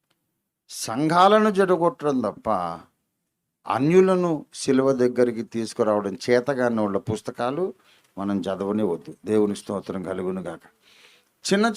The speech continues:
చిన్న సిద్ధాంత భేదాలు ఉన్నాయి. దేవదాస్ అయ్య గారు, భగత్ సింగ్ అయ్య గారు, పిఎం సమీల్ అయ్య గారు, చిన్న చిన్న డాక్ట్రినల్ డిఫరెన్సెస్ ఉన్నాయి. అయినా వీళ్ళందరూ మనకు గురుతుల్యులే. ఎందుకు? అందరి ద్వారా ఆత్మల రక్షణ పొందారు. దేవుని స్తోత్రం కలుగునుగాక.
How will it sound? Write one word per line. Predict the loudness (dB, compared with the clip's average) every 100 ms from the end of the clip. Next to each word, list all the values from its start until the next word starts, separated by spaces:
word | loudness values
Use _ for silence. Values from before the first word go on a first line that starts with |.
| -2
చిన్న | -4
సిద్ధాంత | -2 -2 0 0 0 0
భేదాలు | 0 2 2 2 0
ఉన్నాయి. | 0 -2 -4 -8
దేవదాస్ | -2 2 2 2 0 -2
అయ్య | -2
గారు, | -2 -2 -2
భగత్ | -2 -2
సింగ్ | -4 -8 -4
అయ్య | -6
గారు, | -6 -10 -14 _ _ _ _ -2
పిఎం | 0 0
సమీల్ | -2 -2 0 2 2
అయ్య | 2
గారు, | 0 -6 -10 _ _ _ _ -6
చిన్న | -2
చిన్న | -2 -2 -4
డాక్ట్రినల్ | 0 0 0 -4 -4 -4
డిఫరెన్సెస్ | -4 -4 -6 -6 -6
ఉన్నాయి. | -4 -6 -10 _ -4
అయినా | 0 2 0 -2 -6 _ _ _
వీళ్ళందరూ | 0 2 2 2 4 4
మనకు | 2 0 -2 -4 -4
గురుతుల్యులే. | -4 -4 -4 -2 -2 -2 -6 -4
ఎందుకు? | -2 0 2 2 2 -2 _ _ _ _ _
అందరి | -8 -2 0 0
ద్వారా | 2 2 4 2
ఆత్మల | 0 -4 -4
రక్షణ | -4 -4 -6
పొందారు. | -6 -8 -10
దేవుని | -4 2 4 4
స్తోత్రం | 4 6 6 2 0
కలుగునుగాక. | 0 0 -2 -4 -6 -8